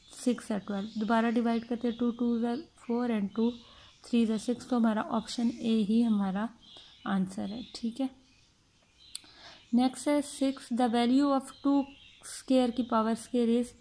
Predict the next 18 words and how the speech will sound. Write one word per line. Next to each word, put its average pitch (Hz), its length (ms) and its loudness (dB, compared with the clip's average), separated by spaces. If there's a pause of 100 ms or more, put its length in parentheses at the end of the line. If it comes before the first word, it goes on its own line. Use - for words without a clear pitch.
(460)
two 262 140 6
की 269 100 2
power 262 280 4
स्क्वायर 254 300 0
means 254 420 6
four, - 600 -2
और 220 80 2
फ़ोर 262 380 2
का 262 240 2
स्क्वायर 254 340 0
लेंगे 247 320 2
तो 254 140 -2
क्या 254 200 0
आता 247 240 -2
है 247 60 0
हमारे 233 260 2
पास, 240 240 -4
सिक्सटीन, 208 760 -6